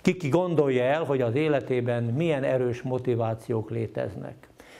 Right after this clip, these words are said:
Megint emlékeztetni szeretném önöket, hogy például a keresztényeknek igen könnyű a helyzetük. Mert azt mondja Pál apostol, "Az Isten fia szeretett engem, és önmagát adta érettem, és ezzel elkötelezett engem a jóra."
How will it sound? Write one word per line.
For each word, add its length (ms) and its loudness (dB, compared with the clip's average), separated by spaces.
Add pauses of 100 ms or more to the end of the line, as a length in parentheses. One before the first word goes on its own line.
(140)
Megint 360 2
emlékeztetni 800 2
szeretném 500 0
önöket, 460 -2
hogy 180 -2
például 300 0
a 80 -2
keresztényeknek 960 -2
igen 320 -2
könnyű 300 0
a 120 0
helyzetük. 640 -4 (840)
Mert 180 2
azt 160 0
mondja 240 2
Pál 240 2
apostol, 460 0
"Az 100 0
Isten 340 0
fia 220 0
szeretett 560 -2
engem, 340 0
és 160 -2
önmagát 540 -4
adta 240 -4
érettem, 760 -2 (320)
és 200 0
ezzel 260 2
elkötelezett 800 0
engem 400 -2
a 40 -2
jóra." 500 -4